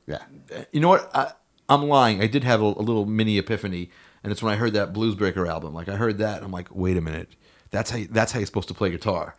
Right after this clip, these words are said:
Speaker 2: Like, when I heard that, like, that, and I,
Speaker 1: Yeah.
Speaker 2: I made it, like, my life's mission to learn every note off that album, which I did,
Speaker 1: Yeah.
Speaker 2: and,
Speaker 1: Yeah.
Speaker 2: and I feel like it, I feel like that made me a better guitar player. But, um, what,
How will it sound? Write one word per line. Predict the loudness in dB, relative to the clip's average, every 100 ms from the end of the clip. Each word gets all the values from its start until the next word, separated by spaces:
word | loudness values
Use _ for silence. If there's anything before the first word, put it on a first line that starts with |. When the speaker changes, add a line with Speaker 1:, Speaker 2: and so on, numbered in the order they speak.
| _
Speaker 2:
Like, | -2
when | 0
I |
heard | 2 0
that, | 0 -4
like, | -2
that, | 2 2
and | 2
I, | 0
Speaker 1:
Yeah. | 0 -4 -20 -20 0
Speaker 2:
I | 4 4
made | 2 2 4 6
it, | 4
like, | 0 2
my | 2 2
life's | 2 2 2 -2
mission | -10 -4 0 0 0 -4 -2
to | -4 -6
learn | 0 4 4 4
every | 2 2
note | 2 2
off | 2 -2
that | 0 2
album, | 4 2 0 -4
which | -4 -2
I |
did, | -2 -2 -2 -8
Speaker 1:
Yeah. | -12 -16 -2
Speaker 2:
and, | 0
Speaker 1:
Yeah. | 0 0
Speaker 2:
and | 0
I | 0
feel | 0
like | 0 -2
it, | -6 -8 _ _ _ _ _ _ _
I | -2
feel | 0
like | 0
that | -2
made | 0 0 -2
me | -2
a |
better | 0 -2
guitar | -4 -2 0 0
player. | -2 -8 -12 -20 -20 _ 2
But, | 6
um, | 6 4 0 -8 _ _ _ _ -2
what, | 4 4 4